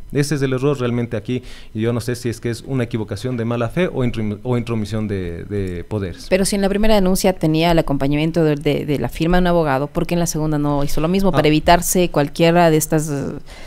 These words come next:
Speaker 2: situaciones posterior?
Speaker 1: Es que la denuncia es la misma. O sea, en la denuncia ingresamos
Speaker 2: Ujú.
Speaker 1: con el abogado.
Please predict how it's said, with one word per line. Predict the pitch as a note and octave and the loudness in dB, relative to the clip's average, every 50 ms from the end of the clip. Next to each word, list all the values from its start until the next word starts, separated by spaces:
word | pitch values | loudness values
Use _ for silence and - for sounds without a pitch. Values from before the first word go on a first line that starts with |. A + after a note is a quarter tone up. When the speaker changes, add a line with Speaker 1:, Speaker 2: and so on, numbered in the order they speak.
| - - - - - | -18 -16 -14 -8 0
Speaker 2:
situaciones | - E3+ F3+ - E3+ E3 - G3+ F#3 F3+ E3 - | 4 4 6 6 6 6 8 6 8 8 8 8
posterior? | - - - - F3 F#3 G3+ C#3+ - - - - | 8 8 6 6 4 2 2 0 0 -4 -6 -6
Speaker 1:
Es | - C#3 - | -8 -6 -2
que | - F#3+ | 0 2
la | F#3+ | 4
denuncia | F#3 G3 G3+ A3 A3+ G#3 - - F3+ | 4 6 6 4 4 4 4 2 2
es | E3+ D3+ | 4 6
la | D#3 B2+ A#2+ | 6 8 8
misma. | C3+ C#3 A#2+ G#2+ F#2+ | 8 6 6 4 2
O | |
sea, | - A#2+ | 2 2
en | A#2+ | 2
la | B2 C3 | 2 2
denuncia | C#3 D3 F#3 A3+ A#3 - - G3+ | 2 4 4 2 2 4 4 4
ingresamos | F3+ C#3+ A#2+ - - F3+ A#3 - - - - - - - - - - | 6 6 4 4 4 6 8 8 10 8 8 6 2 -2 -4 -6 -6
Speaker 2:
Ujú. | - D3 D3+ D3 D3+ D3+ - - - - - - - | -4 -2 -2 -2 -4 -6 -8 -12 -12 -12 -12 -8 -2
Speaker 1:
con | - A2+ A2 G#2+ | 0 2 2 4
el | G#2 G#2+ | 6 6
abogado. | A2 G#2+ C#3 C#3 D#3 F#3+ F#3+ - | 8 8 10 10 8 8 6 4